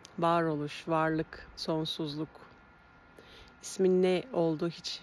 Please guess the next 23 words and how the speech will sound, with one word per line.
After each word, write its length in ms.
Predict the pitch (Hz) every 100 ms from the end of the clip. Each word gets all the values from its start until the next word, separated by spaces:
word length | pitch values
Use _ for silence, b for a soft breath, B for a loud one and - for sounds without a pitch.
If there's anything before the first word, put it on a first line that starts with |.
| -
fark 260 | 175 165 -
etmiyor. 560 | 190 - 151 151 151 285 - - -
Hakiki 580 | 156 - 185 170 - 170
sen, 420 | - 180 156 160 - - - - - - - - -
aslında 520 | 165 - 156 147 143
ben, 260 | 156 143 156 - - -
<laughs> 360 | - - - -
biz. 400 | 160 151 - - - B B B B B B B - - - - -
Sadece 680 | - 196 190 180 185 185 - - - -
o 240 | 202 202
olması 540 | - 160 151 151 - 156
için 400 | 151 - 156 151
ve 140 | 151
sadece 920 | - 175 165 160 160 156 165 156 156 - - -
senin 600 | - - 180 180 175 175 - -
o 160 | 196
olarak 500 | - 156 147 147 147
kalman 420 | - 156 156 147
için 440 | 143 - - 262 320 - - -
bu 180 | 185 196
yükü 260 | 180 - 165
bırakman 560 | 160 156 160 156 147
lazım. 440 | 143 143 143 196